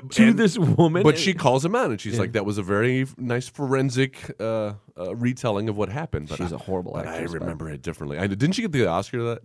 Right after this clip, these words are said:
Speaker 2: that
Speaker 1: I
Speaker 2: year?
Speaker 1: don't think she got,
Speaker 2: She
Speaker 1: did
Speaker 2: got
Speaker 1: she?
Speaker 2: nominated.
Speaker 1: She got
Speaker 2: I think
Speaker 1: nominated,
Speaker 2: she
Speaker 1: I
Speaker 2: got the
Speaker 1: think.
Speaker 2: pity Oscar.
Speaker 1: But, oh my God, she
Speaker 2: Maybe
Speaker 1: was
Speaker 2: she
Speaker 1: so
Speaker 2: didn't win.
Speaker 1: bad. She was
Speaker 2: She's,
Speaker 1: bad.
Speaker 2: oh, she's not that
Speaker 1: No,
Speaker 2: bad.
Speaker 1: she was bad.
Speaker 2: You think so?
Speaker 1: Uh-huh. Yeah, no, her, her, her V Os were horrible.
Speaker 2: Okay, well, okay, but here,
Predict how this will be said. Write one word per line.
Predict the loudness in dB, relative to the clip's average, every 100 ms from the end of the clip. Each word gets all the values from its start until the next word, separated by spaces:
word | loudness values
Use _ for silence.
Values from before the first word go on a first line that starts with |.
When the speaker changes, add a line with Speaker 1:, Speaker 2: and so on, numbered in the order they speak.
| -10
Speaker 2:
that | -8
Speaker 1:
I | -2
Speaker 2:
year? | 0
Speaker 1:
don't | 0
think | -4 -6
she | -8
got, | -8 -2
Speaker 2:
She | 2
Speaker 1:
did |
Speaker 2:
got | 4
Speaker 1:
she? | 4
Speaker 2:
nominated. | 6 6 6 4 2 0
Speaker 1:
She | 4
got | 4
Speaker 2:
I |
think | 4
Speaker 1:
nominated, | 4 6 4 2
Speaker 2:
she |
Speaker 1:
I | 2
Speaker 2:
got | 2
the |
Speaker 1:
think. | 2
Speaker 2:
pity | 4 4
Oscar. | 2 -2 -8 0
Speaker 1:
But, | 2 2 -2 -2
oh | 2 2
my | 2
God, | -4 -2
she |
Speaker 2:
Maybe | -2
Speaker 1:
was | -2
Speaker 2:
she | 0
Speaker 1:
so |
Speaker 2:
didn't | -2 0
win. | 0
Speaker 1:
bad. | 0 -2 -10
She | -14 -6
was | -6 -4
Speaker 2:
She's, | -4
Speaker 1:
bad. | -2 -2 0
Speaker 2:
oh, | 4 6 6 4
she's | 2 -4 -4
not | -4 -6
that | -2 2
Speaker 1:
No, | 4
Speaker 2:
bad. | 6 8
Speaker 1:
she | 8
was | 8 4
bad. | 4 6 6 4 2
Speaker 2:
You |
think | -2 -4
so? | 0 2 4
Speaker 1:
Uh-huh. | 4 4 2 _ _ -16 0
Yeah, | 4 4 4
no, | 4
her, | 6 4 4
her, | 2 2
her | 2 2
V | 4 4 6
Os | 6 6
were | 4
horrible. | 6 6 4 4 8
Speaker 2:
Okay, | 8 8 4
well, | 4 4 6
okay, | 2 2
but | 2 2
here, | 2 2